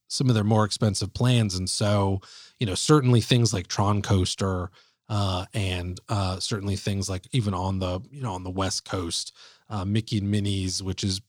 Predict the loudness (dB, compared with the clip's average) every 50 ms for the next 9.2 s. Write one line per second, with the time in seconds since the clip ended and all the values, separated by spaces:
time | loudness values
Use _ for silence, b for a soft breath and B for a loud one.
0 | _ _ -4 -2 0 0 2 0 0 0 0 0 -2 -2 -4 -6 -6 -4 -4 -4
1 | -4 -4 _ -4 -4 -4 -4 -6 b b b b -12 -6 -2 0 0 2 2 0
2 | 0 -2 -2 -2 0 0 0 0 -2 -4 -4 -4 -4 -6 -4 -4 -4 -2 -2 -2
3 | -2 -4 -2 -4 -4 -2 -4 -6 -8 b b b b b b b 2 4 4 6
4 | 6 4 6 6 8 8 6 6 4 2 4 6 6 8 8 6 6 6 4 4
5 | 4 4 4 4 4 6 8 8 10 10 8 8 6 6 6 6 4 4 4 4
6 | 2 2 0 2 0 0 -2 -2 b b b b b b 6 6 6 6 4 2
7 | 4 4 4 6 6 4 2 -2 -6 -2 2 4 4 4 2 -4 _ _ _ _
8 | _ _ _ _ _ _ _ _ -20 -20 -14 -6 -4 0 2 4 6 6 4 4
9 | 2 -2 -4 -6